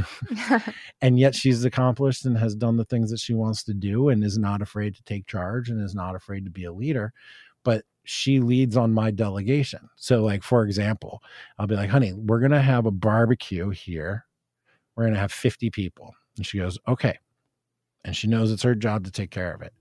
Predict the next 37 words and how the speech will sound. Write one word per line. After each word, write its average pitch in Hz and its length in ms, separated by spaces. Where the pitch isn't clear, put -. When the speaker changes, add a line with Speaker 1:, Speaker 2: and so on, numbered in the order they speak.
Speaker 2:
So - 180
she, 127 360
she 110 160
goes 131 320
and 147 100
she 135 100
plans 131 400
it. 143 280
And 110 140
then 107 160
she - 100
comes 123 240
back 107 240
to - 80
me 117 100
with 98 100
a 92 40
list 92 280
of 87 60
things 90 280
to - 60
do. - 100
Speaker 1:
Mm-hmm. 196 160
Speaker 2:
I'm 101 60
like, 98 140
"Okay." 127 320
So, 95 120
and 107 120
then 110 120
I 113 80
do 117 180
all 113 140
the 113 60
things 117 260
on 131 100
the 143 60
list. 165 320